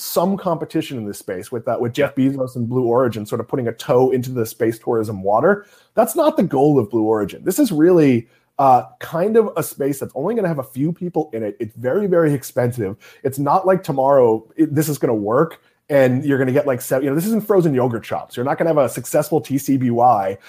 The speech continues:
Speaker 1: and then
Speaker 2: Yeah.
Speaker 1: somebody opens, you know, a name, a, a no-name brand down the street. This is a long-range play.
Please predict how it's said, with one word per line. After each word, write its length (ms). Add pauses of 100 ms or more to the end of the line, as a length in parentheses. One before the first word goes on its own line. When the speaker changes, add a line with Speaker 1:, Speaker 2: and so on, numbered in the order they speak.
(140)
Speaker 1:
and 120
then 80
Speaker 2:
Yeah. 80
Speaker 1:
somebody 320
opens, 500
you 80
know, 260
a 80
name, 360
a, 180
a 60
no-name 420
brand 240
down 220
the 40
street. 340 (300)
This 220
is 280
a 80
long-range 1080
play. 480